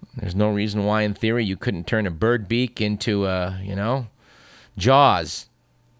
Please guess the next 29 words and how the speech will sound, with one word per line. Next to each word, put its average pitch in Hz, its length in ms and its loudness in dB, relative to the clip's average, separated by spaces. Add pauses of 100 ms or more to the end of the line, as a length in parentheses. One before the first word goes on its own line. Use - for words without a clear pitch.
(160)
It's - 80 -20
very 107 240 -2
strange 113 400 -2
stuff. 117 340 0
We 90 80 -8
don't 101 220 -2
have 104 160 -2
any, 95 260 -2
uh, 90 140 -2 (320)
time 101 220 0
to 98 80 -2
go 98 100 -2
into 104 160 -2
it 98 100 -2
today. 120 460 2 (1040)
But - 60 -2
we 98 80 4
may 113 60 4
have 120 100 4
to 113 80 -4
do 110 100 0
a 104 60 2
correction 127 600 0
to 90 140 -4
our 90 140 0
previous 95 400 -4
promotional, 95 680 -4
uh, 85 140 -4
piece - 400 -6